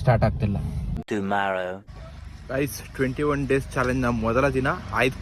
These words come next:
Speaker 1: ಪೂಜೆ. ಏನ್ ಟ್ವೆಂಟಿ ಒನ್ ಡೇಸ್ ಚಾಲೆಂಜು? ಇದು ಹೇಳ್ತಾ ಹೋದ್ರೆ ಬೇಜಾನ್ ಆಗುತ್ತೆ ಅನ್ಕೊಳ್ಳಿ. ಆರ್ ಎಕ್ಸ್ ತೊಳ್ದಿದ್ದೀನಿ, ಒರೆಸ್ಬೇಕು, ತಗೊಂಡು ಹೋಗ್ತಿದ್ದೀನಿ. But ಪ್ರಾಬ್ಲಮ್ ಏನು ಅಂದ್ರೆ, ಹೆಂಗಪ್ಪ ಹೇಳೋದು? ನೆನ್ನೆ ಆಯ್ತು ಪೂಜೆ ಹಿಂದಿನ ದಿನ ಕಾಯಿ ಚೆನ್ನಾಗಿ ಸೇರಾತಂತ ಹೋಗಿ ಕಾಯಿ ಹಾಕೊಂಡೆ. ಚೆನ್ನಾಗ್ ಹೋಯ್ತು, ನಿಲ್ತು,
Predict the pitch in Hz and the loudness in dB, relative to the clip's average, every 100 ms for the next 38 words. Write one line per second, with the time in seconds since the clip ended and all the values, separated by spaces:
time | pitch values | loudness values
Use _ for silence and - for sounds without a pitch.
0 | - 123 120 - - - - - 131 180 | -2 2 0 -2 -6 -6 -6 0 2 2
1 | - 147 147 147 139 135 - 127 120 123 | 2 2 6 6 6 4 4 4 4 4
2 | 120 - - - 139 151 147 175 190 170 | 2 0 -2 2 6 8 8 6 6 6
3 | 170 175 139 151 160 170 156 156 147 139 | 6 4 4 4 4 4 4 2 -2 -2
4 | 131 117 131 143 - - - - - 123 | 0 2 4 2 -4 -6 -6 -6 0 4
5 | 156 180 - 165 147 156 143 120 - 117 | 4 2 4 4 4 2 4 2 2 2
6 | 131 143 165 151 131 120 143 143 - 131 | 2 4 4 4 4 2 2 2 2 0
7 | 113 151 - - - - - - - 127 | 0 0 -2 -4 -6 -4 -4 -2 -2 0
8 | - 127 143 147 131 123 120 127 120 - | 2 4 4 4 4 4 4 2 0 -2
9 | - - - 143 160 170 139 123 123 113 | -10 -6 0 4 6 6 4 4 2 0
10 | 107 - - - - - - - 123 - | -4 -8 -6 -6 -4 -4 -4 0 4 6
11 | 147 143 151 - 151 139 147 139 139 - | 8 8 6 2 0 2 0 2 0 4
12 | 123 135 135 131 147 123 123 120 151 120 | 4 4 2 2 2 2 2 0 0 0
13 | 131 - 110 123 113 104 92 73 131 165 | 0 4 4 4 2 -2 -2 0 6 6
14 | 135 135 110 92 123 160 - | 4 -2 -4 -4 -2 -2 -2